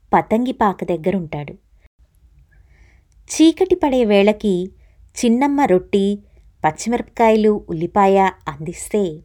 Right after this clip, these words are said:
పాకలోకైనా రాకుండా బయటే తిని నులక మంచం మీద బోర్లా పడుకుంటాడు. జాలయ్య అంటే చాలా గారాబం చేస్తుంది చిన్నమ్మ.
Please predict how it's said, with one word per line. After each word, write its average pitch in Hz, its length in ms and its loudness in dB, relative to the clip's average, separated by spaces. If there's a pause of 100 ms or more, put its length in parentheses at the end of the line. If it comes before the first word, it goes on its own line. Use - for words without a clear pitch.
(280)
పాకలోకైనా 254 800 4
రాకుండా 220 540 2
బయటే 165 520 -4
తిని 196 360 -4 (460)
నులక 220 280 4
మంచం 269 360 -2
మీద 226 120 0
బోర్లా 170 540 -2
పడుకుంటాడు. 151 680 -8 (880)
జాలయ్య 170 580 -2
అంటే 180 480 -2
చాలా 175 680 -2
గారాబం 185 560 0 (120)
చేస్తుంది 165 420 -6
చిన్నమ్మ. 156 540 -8